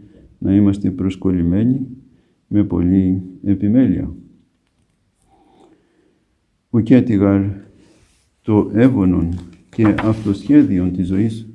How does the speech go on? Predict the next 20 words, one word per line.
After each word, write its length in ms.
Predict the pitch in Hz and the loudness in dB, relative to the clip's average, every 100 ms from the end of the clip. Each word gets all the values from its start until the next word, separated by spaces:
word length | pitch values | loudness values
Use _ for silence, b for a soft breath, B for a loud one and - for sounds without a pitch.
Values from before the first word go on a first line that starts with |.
| _ _ | _ _
παροιμής 420 | 107 98 98 107 | -2 2 2 0
σπουδάσετε, 720 | - 104 98 117 - - 139 - - - _ _ _ _ _ _ _ | -4 -4 -2 -2 -4 -4 -6 -8 -16 -20 _ _ _ _ _ _ _
ουδέ 560 | - 104 113 113 113 110 113 | -2 2 4 2 0 -2 -6
το 120 | 104 | -2
ησύχιον 760 | 92 90 120 127 90 85 80 90 - _ _ | -2 -2 -4 -4 -4 -6 -6 -10 -14 _ _
χρήσιμον 640 | _ 104 110 - 92 87 90 | _ -6 -4 -4 -2 -2 -4
προς 340 | 90 95 - | -4 -4 -4
το 120 | - 95 | -6 -4
απαλλαγήνε 580 | 87 85 87 98 92 | -4 -4 -2 0 0
των 260 | 90 92 87 | -2 -6 -4
παλαιών 480 | 87 87 90 92 92 - | -2 -2 0 -2 -4 -4
νενομι-, 520 | 98 92 90 92 90 90 | -2 0 0 0 0 -2
νενόμιστε 760 | 90 90 98 87 - 95 90 101 | -2 0 0 -2 -6 -8 -8 -6
μολυσμάτων. 640 | 92 85 - 95 92 85 80 - - b b b b b b b b b _ _ - | -6 -6 -4 -4 -4 -8 -10 -14 -20 b b b b b b b b b _ _ -2
Πλέον 340 | 117 117 113 | 4 4 4
δεν 160 | 113 127 | 6 4
επιδεικνύεται 680 | 110 104 98 101 101 98 92 | 4 0 0 2 0 2 -2
επιμέλεια 440 | 95 90 95 92 | -2 -2 0 -2
από 160 | 90 90 | -2 -2
μας 460 | 90 92 90 - | 0 -2 -8 -16